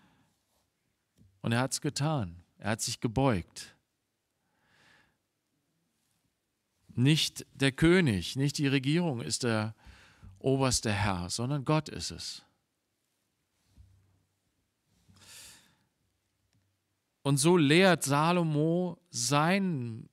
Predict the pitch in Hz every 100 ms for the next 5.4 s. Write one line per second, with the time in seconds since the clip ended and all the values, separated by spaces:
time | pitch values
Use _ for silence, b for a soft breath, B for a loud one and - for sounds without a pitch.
0 | - 120 110 143 170 127 98 95 104 151
1 | 160 123 - - - B B B 180 233
2 | 208 202 - 214 190 127 180 202 170 196
3 | 196 190 180 - 170 196 104 - - -
4 | - - 135 - 165 147 190 160 107 -
5 | - - -